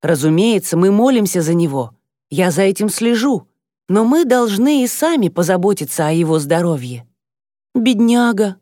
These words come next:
вырвалось у Микаэлы. «И вот сегодня ночью, — продолжала Эва, — во сне, который послал мне Господь, я видела тебя рядом с Синдре».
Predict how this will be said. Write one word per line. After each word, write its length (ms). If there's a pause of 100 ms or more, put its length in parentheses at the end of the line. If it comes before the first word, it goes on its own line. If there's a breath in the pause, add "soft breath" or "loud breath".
(240)
вырвалось 580
у 40
Микаэлы. 640 (640)
«И 100
вот 200
сегодня 420
ночью, — 540 (320)
продолжала 680
Эва, — 380 (380)
во 180
сне, 400
который 360
послал 440
мне 140
Господь, 600 (340)
я 180
видела 440
тебя 500
рядом 340
с 60
Синдре». 640